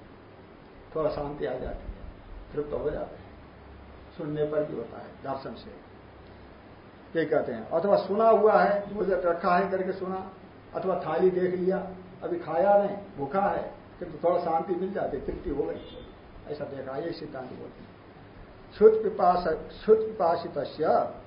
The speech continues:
क्षुध पिपासा से युक्त जो व्यक्ति हुआ, भूखा, भूख प्यास से युक्त व्यक्ति का अन्नपान दर्शन श्रवणादि ना,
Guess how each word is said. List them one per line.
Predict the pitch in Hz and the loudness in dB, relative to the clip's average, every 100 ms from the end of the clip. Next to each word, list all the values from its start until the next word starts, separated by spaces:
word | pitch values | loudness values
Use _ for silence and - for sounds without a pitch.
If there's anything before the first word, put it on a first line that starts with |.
| - - - - - - | -20 -20 -20 -14 -10 -8
क्षुध | - 185 185 | 0 0 0
पिपासा | 180 185 160 156 165 | -2 2 2 2 0
से | 135 165 | -2 -4
युक्त | 151 151 | -4 -2
जो | 151 143 | 2 4
व्यक्ति | 143 - 139 | 2 0 -2
हुआ, | 139 | -2
भूखा, | 127 127 139 | -2 -4 -6
भूख | - 123 143 | -6 -4 -6
प्यास | 147 147 131 | -2 -2 -2
से | 147 | -6
युक्त | 127 - | -8 -8
व्यक्ति | 120 117 131 | -10 -10 -8
का | 139 | -6
अन्नपान | - 175 190 180 180 180 | -6 -4 -4 -2 -2 -2
दर्शन | 175 151 151 170 | -2 0 0 -4
श्रवणादि | 165 151 143 147 135 | -8 -4 -2 -2 -4
ना, | 120 | -8